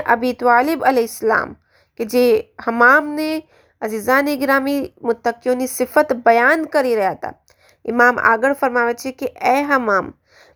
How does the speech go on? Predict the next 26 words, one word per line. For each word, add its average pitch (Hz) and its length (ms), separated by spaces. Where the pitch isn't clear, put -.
મુત્તકીઓની 240 760
ખ્વાહિશાત 240 1080
મરેલી 214 680
હશે. 214 480
તેઓ 302 160
હંમેશા 285 840
ગુસ્સા 254 580
ઉપર 285 340
કાબૂ 226 360
રાખશે, - 480
હંમેશા 254 540
ભલાઈ 240 460
જ 294 40
ચાહતા 247 400
હશે, 202 420
બુરાઈ 233 420
જેવું 233 360
કાંઈ 294 320
જ 285 200
નહીં 226 220
હોય. 202 240
તેઓ 226 140
કદાચ 240 500
ગાફિલ 220 540
થઈ 262 320
જાય 320 340